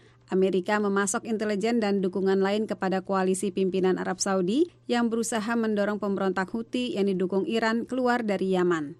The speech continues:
Serangan udara Arab Saudi yang menarget Houthi menghantam kawasan sipil di Yaman, menewaskan ribuan orang.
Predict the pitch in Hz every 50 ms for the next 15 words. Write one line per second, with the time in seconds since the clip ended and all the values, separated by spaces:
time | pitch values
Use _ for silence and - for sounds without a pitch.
0 | _ - - - - - - - 240 247 254 269 269 277 247 269 254 254 254 247
1 | 202 240 240 240 - 262 247 233 220 262 277 277 254 233 226 220 220 214 214 202
2 | 214 214 214 - 269 269 - - 208 233 277 269 247 214 208 185 190 220 220 226
3 | 214 233 233 240 233 233 208 202 196 196 196 214 202 196 - 214 214 - 226 220
4 | 220 220 202 202 202 196 196 190 190 208 269 294 277 277 208 202 202 196 190 190
5 | 185 - 202 196 180 190 196 185 180 185 180 180 - 196 196 196 196 185 175 160
6 | 151 -